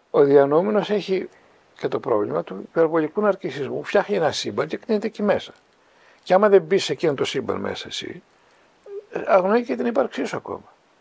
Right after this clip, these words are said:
Είναι μια αυτάρκεια που έχουμε εμείς. Πειρασμό. Ε, ε, συχνός όμως. Και με την έννοια αυτή, που καμιά φορά είναι οι διανοούμενοι αυτοί που κολλείουν τη γενική κατανόηση, παραδόξως, μερικών πραγμάτων. Άλλοι,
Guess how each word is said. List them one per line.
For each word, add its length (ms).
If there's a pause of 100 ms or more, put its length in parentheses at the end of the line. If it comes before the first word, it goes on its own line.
(280)
Είναι 100
μια 120
αυτάρκεια 520
που 120
έχουμε 400
εμείς. 320 (720)
Πειρασμό. 520 (580)
Ε, 460
ε, 60
συχνός 520
όμως. 180 (1160)
Και 380 (680)
με 140
την 160
έννοια 200
αυτή, 240
που 300
καμιά 200
φορά 380
είναι 220
οι 60
διανοούμενοι 540
αυτοί 180
που 140
κολλείουν 460
τη 120
γενική 300
κατανόηση, 560
παραδόξως, 880 (720)
μερικών 380
πραγμάτων. 540
Άλλοι, 340